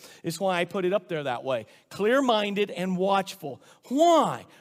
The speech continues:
Why should you do this? Well, he says, "For the sake of your prayers." I mean, all of this is about being practical. So many people wanna figure out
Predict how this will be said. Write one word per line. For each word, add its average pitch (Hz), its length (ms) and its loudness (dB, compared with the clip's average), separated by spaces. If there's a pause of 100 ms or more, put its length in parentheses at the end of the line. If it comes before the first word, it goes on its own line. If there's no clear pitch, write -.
(140)
Why 330 260 4
should 277 280 -4
you 302 100 0
do 330 260 6
this? 214 600 -6 (800)
Well, 131 140 -6
he 180 100 -2
says, 175 300 -2
"For 175 140 -8
the 160 60 -4
sake 165 280 -6
of 165 120 -10
your 190 100 -6
prayers." 190 540 -8 (880)
I 180 100 -2
mean, 196 400 -2 (160)
all 220 320 4
of 220 140 -2
this 214 260 0
is 196 120 -4
about 165 360 0
being 170 400 -4
practical. 165 640 -10 (220)
So 330 200 -6
many 359 220 -6
people 214 300 -4
wanna 170 180 -4
figure 151 320 -8
out 127 200 -4